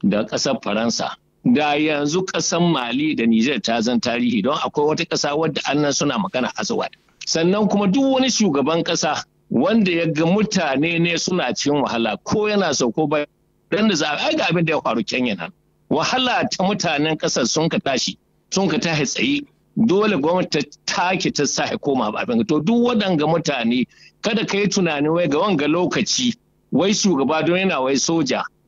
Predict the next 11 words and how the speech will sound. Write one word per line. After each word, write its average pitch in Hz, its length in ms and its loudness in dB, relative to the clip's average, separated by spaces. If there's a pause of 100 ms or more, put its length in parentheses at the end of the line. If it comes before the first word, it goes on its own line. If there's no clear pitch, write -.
(160)
ya 117 220 4
zo 202 220 2
ya 202 120 2
sa 180 340 0
kai 190 140 -2
mutane 165 720 0
ne 160 160 2
cikin 175 480 0
wai 170 160 2 (340)
ko 214 220 2
a, 143 360 -2